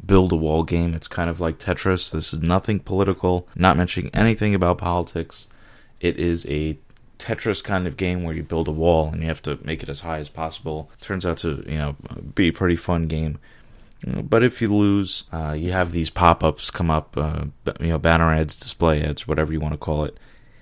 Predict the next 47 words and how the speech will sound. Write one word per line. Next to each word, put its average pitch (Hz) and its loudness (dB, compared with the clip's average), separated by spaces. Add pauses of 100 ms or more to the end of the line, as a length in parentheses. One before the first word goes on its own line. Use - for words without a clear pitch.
(440)
And 90 2 (140)
the 87 0
X - 0
to - -4
X - 0
'em 85 -2
out 90 2
is 73 -6
actually 113 -4
smaller 101 -4
than 82 -6
what 90 -2
my 90 0
pinky 95 -4
could - -8
click 98 2
on. 71 -2
I 82 -2
have 85 -2
the 80 -2
iPhone 87 0
six - 0
S 87 4
Plus, - 0
which - -8
is 87 -2
a 90 0
massive 87 0
phone, 90 0
and - -4
I 82 0
screenshotted 95 0
one 95 4
of 90 0
the 87 4
ads 82 2
and 85 2
I 82 2
put 92 -2
it 90 2
on 87 4
my 82 0
Twitter. 80 0
It 65 -2
was 80 0
actually 85 0
Expedia 78 -2